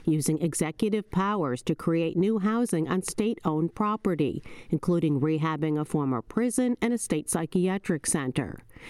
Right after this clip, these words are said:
She says she's ready to try again to win legislative approval of her housing plan in the new year.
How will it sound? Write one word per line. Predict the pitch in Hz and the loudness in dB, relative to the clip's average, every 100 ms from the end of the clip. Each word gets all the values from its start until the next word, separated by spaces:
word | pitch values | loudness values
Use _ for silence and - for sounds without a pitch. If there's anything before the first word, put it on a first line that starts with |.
| - - | -16 -2
She | - | -2
says | 135 147 135 | 0 -2 0
she's | 151 135 | 0 2
ready | 147 151 180 202 | 2 2 0 0
to | 208 | -2
try | - 185 170 | 0 -2 0
again | 202 220 254 240 156 139 | 0 0 0 0 -2 0
to | 156 | 0
win | 151 202 247 190 | 2 2 2 2
legislative | 139 156 151 175 151 151 | 0 -2 0 0 0 0
approval | 165 - 269 269 196 151 | -2 0 0 2 2 0
of | 139 | 0
her | 135 | 0
housing | 127 147 135 151 147 | 0 -2 0 0 0
plan | 156 147 139 180 - - | 0 0 0 -2 -4 -2
in | 170 196 | 0 2
the | 233 | 2
new | 180 185 | 2 2
year. | 196 190 165 123 | 4 4 2 0